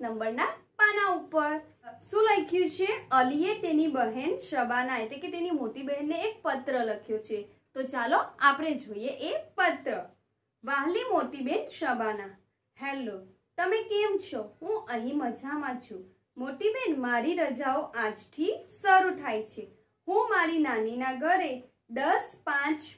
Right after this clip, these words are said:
બે હજાર અઢારના રોજ જવાનો છું અને વીસ પાંચ બે હજાર અઢારના રોજ પાછો આવીશ.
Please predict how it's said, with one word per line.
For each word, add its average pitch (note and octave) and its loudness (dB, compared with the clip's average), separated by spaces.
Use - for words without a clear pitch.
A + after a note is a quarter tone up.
બે B3 -10
હજાર F#4+ 0
અઢારના B3+ -2
રોજ D4+ 0
જવાનો C4+ 0
છું G#3 -14
અને G4+ 2
વીસ F#4+ 0
પાંચ D#4+ 2
બે C4+ 0
હજાર E4+ 0
અઢારના B3 -2
રોજ F#4+ -2
પાછો F#4+ 2
આવીશ. A3 2